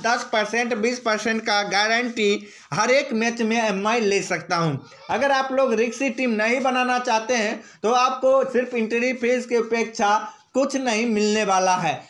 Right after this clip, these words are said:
अगर आप लोग रिक्सी टीम बनाना चाहते हैं तो आपको दस से बीस परसेंट मिल सकता है प्रॉफिट। यहाँ पर बात कर लेते हैं।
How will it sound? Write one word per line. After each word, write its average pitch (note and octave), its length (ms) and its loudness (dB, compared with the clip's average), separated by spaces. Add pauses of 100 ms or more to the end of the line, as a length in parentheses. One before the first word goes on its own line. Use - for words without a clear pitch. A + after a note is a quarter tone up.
(140)
अगर B3 200 0
आप B3+ 220 2
लोग B3 260 2
रिक्सी B3+ 360 0
टीम B3 260 -2
बनाना A3+ 380 0
चाहते B3 360 -2
हैं B3+ 280 0 (220)
तो A3+ 60 0
आपको B3 300 2
दस B3+ 280 0
से A#3+ 120 0
बीस B3 260 -2
परसेंट A#3 500 -2
मिल A3 280 0
सकता A3 340 -2
है G#3 240 2 (320)
प्रॉफिट। A3 560 0 (760)
यहाँ A#3 240 2
पर C#4 160 0
बात C4+ 220 0
कर C#4 120 0
लेते C4+ 280 0
हैं। C4 300 0